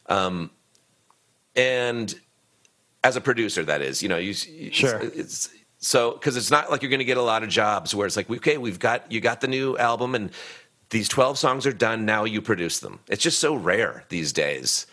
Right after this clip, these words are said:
Speaker 1: that that happens. I'm sure it does, but, so, um, how to focus? You know, I, all I can say now is just know how to, uh, you know, one thing I, I tell younger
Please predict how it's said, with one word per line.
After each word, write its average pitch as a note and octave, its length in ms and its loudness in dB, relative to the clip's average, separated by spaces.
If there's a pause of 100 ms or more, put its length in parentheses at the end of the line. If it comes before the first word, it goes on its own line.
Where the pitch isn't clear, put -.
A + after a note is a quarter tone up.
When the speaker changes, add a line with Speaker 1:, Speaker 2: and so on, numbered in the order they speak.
(260)
Speaker 1:
that - 100 -12
that F2 160 2
happens. G#2 580 0
I'm F#2+ 60 -2
sure G3+ 220 2
it - 80 -4
does, D2+ 360 -2
but, - 480 -2 (420)
so, C#3 380 2 (100)
um, C3 480 2 (200)
how D3 160 6
to D#3 60 -2
focus? - 720 2 (680)
You C#3 80 0
know, A#2+ 300 2 (180)
I, - 260 0
all D3 140 8
I D#3 80 2
can D3+ 120 -4
say C3+ 200 2
now A2+ 460 2
is C3+ 460 0
just - 380 0
know A#2+ 360 2
how A2 300 2
to, G#2+ 300 0
uh, - 200 2
you B2+ 100 -2
know, G#2+ 120 0
one A#2 240 0
thing C3+ 300 -2 (1160)
I, G#2+ 460 2
I G#2+ 40 -2
tell G#2 320 2
younger G2+ 580 0